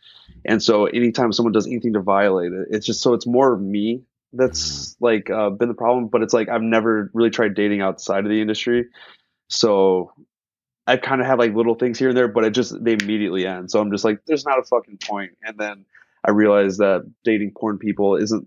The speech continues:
Speaker 1: really the best thing either. So, uh, I've kinda given up on that too. So I'm just like, "I
Speaker 2: Mm.
Speaker 1: just guess I'm gonna be single."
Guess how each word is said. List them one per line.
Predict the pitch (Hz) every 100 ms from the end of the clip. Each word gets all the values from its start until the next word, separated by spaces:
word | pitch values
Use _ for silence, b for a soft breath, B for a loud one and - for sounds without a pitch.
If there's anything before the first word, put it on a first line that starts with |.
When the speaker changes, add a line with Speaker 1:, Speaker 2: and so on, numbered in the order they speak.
| -
Speaker 1:
really | 104 104 95
the | 92
best | 107 98 - -
thing | 98 92
either. | 104 107 139 - B B B B _ -
So, | - 117 107 98 92 92 87 -
uh, | 101 101
I've | -
kinda | 113 107
given | 104
up | 107
on | 98
that | 101 98
too. | - 113 120
So | 107
I'm | 98
just | 104
like, | 98 92 92 - -
"I | -
Speaker 2:
Mm. | 98 - 98
Speaker 1:
just | 98 - - - -
guess | -
I'm | 117
gonna | 123
be | 135
single." | 185 160 82 78